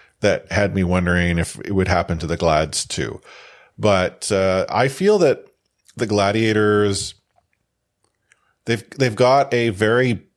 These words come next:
balanced roster. And given the right situation, could find themselves on a heater,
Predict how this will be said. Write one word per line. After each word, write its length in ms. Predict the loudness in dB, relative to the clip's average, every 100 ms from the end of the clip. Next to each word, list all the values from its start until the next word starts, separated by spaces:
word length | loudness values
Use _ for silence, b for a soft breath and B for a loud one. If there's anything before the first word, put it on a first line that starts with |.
| -2
balanced 720 | 0 2 2 0 -4 -10 -12 _ _
roster. 760 | -8 0 2 0 -4 -8 -10 -12 _ _ _ _ _ _ _ _ _ _ _ _ -4
And 560 | 0 0 0 -2 -2
given 300 | 0 2 2
the 120 | 2 2
right 320 | 2 0 0
situation, 1120 | -4 -4 -2 0 2 2 0 0 0 0 -4 -10 _ _ _ _ _ _ _ _ _ _ _ _ _ -4
could 200 | -4 -2
find 320 | 0 0 0
themselves 720 | -2 2 4 4 4 4 0
on 160 | -4 -6
a 60 |
heater, 640 | -8 -6 -2 0 2 2 0